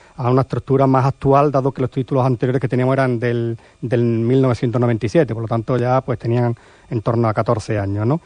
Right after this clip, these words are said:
En ese ámbito, eh, hemos definido tres titulaciones de grado, que es la titulación de grado en Ingeniería Informática, en Ingeniería del Software,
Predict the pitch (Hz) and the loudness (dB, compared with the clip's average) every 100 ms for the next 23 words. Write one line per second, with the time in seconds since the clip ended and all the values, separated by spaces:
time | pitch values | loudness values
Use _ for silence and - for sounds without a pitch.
0 | - - - 135 147 - 175 175 175 190 | -16 -20 -6 0 2 6 4 4 2 4
1 | 196 208 - 147 139 135 135 135 131 135 | 2 2 -4 -6 -4 -2 -2 -2 -2 2
2 | 156 156 151 156 175 165 - 156 - 151 | 2 2 2 0 2 2 0 -2 -2 0
3 | 143 151 143 131 131 170 180 190 - _ | 0 0 -2 -2 0 2 2 0 -2 _
4 | _ _ _ _ - - 139 143 135 135 | _ _ _ _ -20 -6 -2 0 0 0
5 | 131 - 139 139 131 131 135 135 135 - | 0 0 0 0 0 2 2 2 0 -2
6 | - - 131 127 127 127 127 135 127 135 | -16 -2 -2 2 0 0 2 0 0 -2
7 | 123 117 120 120 120 113 - 185 165 175 | -2 0 0 0 0 0 2 2 4 0